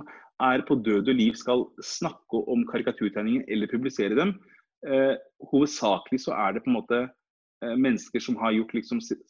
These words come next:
til sin fanesak da, å fornærme islam og muslimer, eh, i, i Europa da. Og derfor så mener jeg at vi i Norge kan ikke isolere oss fra verden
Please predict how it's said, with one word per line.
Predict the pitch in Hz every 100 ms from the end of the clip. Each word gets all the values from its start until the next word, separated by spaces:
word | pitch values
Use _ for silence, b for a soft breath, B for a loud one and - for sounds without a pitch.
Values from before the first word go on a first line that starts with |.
| - -
til | 110
sin | 131 131 -
fanesak | 127 90 87 139 139 -
da, |
å | - -
fornærme | 117 95 90 104 -
islam | - - 92 95
og | 104
muslimer, | - 92 90 - _ _ _ _ _ _ _ _ _ -
eh, | 123 117 113 117
i, | 123 113 -
i | 127 131
Europa | 117 104 101 139 104
da. | - b b b b b _
Og | 139 147 151 139
derfor | 120 110 147
så | 160
mener | 135 117
jeg |
at | 120
vi | 117 127
i |
Norge | 139 113 101 117
kan | 117 101
ikke | - -
isolere | - - 131 95 92
oss | 107
fra | - 117 107
verden | 90 82 170 202